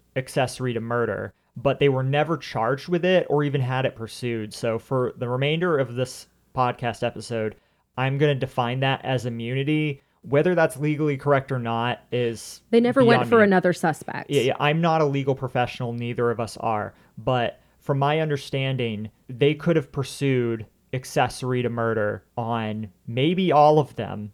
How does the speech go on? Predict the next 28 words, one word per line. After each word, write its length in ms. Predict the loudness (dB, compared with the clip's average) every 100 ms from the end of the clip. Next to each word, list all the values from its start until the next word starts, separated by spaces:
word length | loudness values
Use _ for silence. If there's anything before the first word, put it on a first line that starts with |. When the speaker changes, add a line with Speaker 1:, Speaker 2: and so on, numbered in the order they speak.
| _ _
Speaker 1:
So 540 | -2 2 2 2 0 -2
I'm 300 | -2 0 0
just 220 | -2 0
going 180 | -2 0
to 60 |
talk 280 | 0 0 2
about 300 | 0 2 2
it 120 | 0 -2
as 320 | -4 -4 -4
they 180 | -2 -2
had 260 | -2 -4
immunity. 540 | -4 -6 -6 -6 -6 -8
But 300 | -6 -6 -6
legally, 500 | -2 -2 0 0 2
what 160 | 2
was 160 | 0 -2
on 160 | -2 -2
the 80 |
books 380 | -2 0 -2 -4
is 120 | -8
they 180 | -2 0
were 160 | 0 -2
given 260 | -2 -4
immunity 640 | -6 -6 -6 -6 -4 -6 -8
to 160 | -8
the 60 | -10
prostitution 760 | -4 -4 -4 -8 -14 -14 -12 -12
charges. 520 | -4 -4 -4 -6 -8